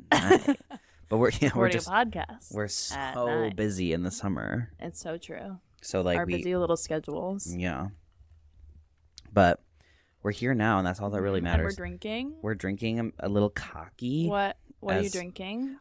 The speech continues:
Speaker 2: I'm drinking, so we found, um, we, I just pulled miscellaneous stuff from my
Speaker 1: Uh-huh. We
Speaker 2: pantry and
Speaker 1: rummaged through.
Speaker 2: fridge, and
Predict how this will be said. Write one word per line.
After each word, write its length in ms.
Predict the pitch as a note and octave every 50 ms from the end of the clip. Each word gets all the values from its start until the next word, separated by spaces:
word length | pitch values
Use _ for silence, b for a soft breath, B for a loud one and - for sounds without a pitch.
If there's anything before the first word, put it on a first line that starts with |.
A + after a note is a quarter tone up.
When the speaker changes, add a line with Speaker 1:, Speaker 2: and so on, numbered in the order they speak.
| -
Speaker 2:
I'm 240 | - G2+ A#2+ C#3 D#3
drinking, 540 | D3+ D#3+ D#3+ D#3 D#3+ D#3+ D#3 D#3 D3+ D3+ - - - _ - - _ _ -
so 440 | - - - G#2+ G#2 G2+ G2 F2+ D2+ -
we 300 | - A2 A2+ A#2+ A#2 A2+
found, 440 | - - B2+ A#2+ A#2+ A2+ A2 G#2 F2+ - -
um, 420 | - F#2 F2+ E2+ E2 D#2 D#2+ F2+ F#2 - _ _ _ _ _ - - -
we, 240 | - G2 F#2+ F2+ - - - - -
I 120 | - F#2+
just 160 | F2+ F#2 F2+
pulled 160 | - - F#2+ F#2
miscellaneous 420 | F2+ - - G2+ F#2 F2 F2 -
stuff 220 | - - E2+ D#2+
from 140 | - F2 E2
my 200 | E2 E2 D#2+ D#2+ D#2+
Speaker 1:
Uh-huh. 80 | E2 -
We 40 | -
Speaker 2:
pantry 340 | F2+ E2+ E2+ E2+ F#2 G3+ -
and 100 | - -
Speaker 1:
rummaged 460 | F3 E3+ - - F3+ - - - - - -
through. 100 | F#3+ F3+
Speaker 2:
fridge, 540 | - G2 F2+ E2 E2+ E2+ E2+ - - - b b b b b b b b b
and 420 | b - F#2+ F#2 F2+ E2+ E2 D#2